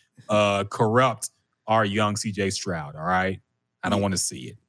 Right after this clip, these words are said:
Speaker 2: So if you was to, um, pair C J up with somebody, it would be, would you rather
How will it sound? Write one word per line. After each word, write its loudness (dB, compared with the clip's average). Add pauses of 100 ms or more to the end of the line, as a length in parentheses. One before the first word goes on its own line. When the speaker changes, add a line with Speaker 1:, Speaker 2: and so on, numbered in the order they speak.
Speaker 2:
So 6
if 4
you 2
was 2
to, -2
um, -8 (120)
pair 2
C -6
J 0
up -4
with -10 (220)
somebody, -4 (100)
it -2
would 0
be, -12 (580)
would 0
you -2
rather 4